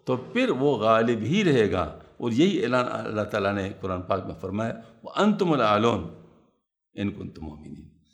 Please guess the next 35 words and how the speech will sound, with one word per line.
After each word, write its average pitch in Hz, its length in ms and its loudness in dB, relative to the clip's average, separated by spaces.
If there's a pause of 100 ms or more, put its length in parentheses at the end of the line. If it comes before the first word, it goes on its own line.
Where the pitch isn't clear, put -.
(160)
تم 220 160 4
ہی 208 100 4
غالب 151 320 4
رہو 147 220 4
گے 196 80 4
اگر 156 160 2
تم 156 240 -4
ایمان 90 320 -2
والے 76 240 -8
ہو۔ - 140 -16 (400)
شرط 180 520 -2
کیا 180 120 2
لگائیے؟ 190 420 0 (760)
اگر 104 200 -4
تم 113 240 -4
ایمان 90 340 -4
والے 67 260 -8
ہو۔ 60 120 -18 (1080)
تو 123 80 -4
گویا 175 220 4
کہ 160 120 0
ہماری 165 320 2
کامیابی 156 600 0
سو 247 360 -4
فیصد 175 360 -4
جس 151 220 -4
چیز 160 160 -6
پر 147 100 -4
منحصر 104 420 -2
ہے، 151 240 -2 (320)
وہ 143 80 -4
کس 180 220 -2
چیز 190 180 -2
پر 202 140 2
ہے؟ 226 60 2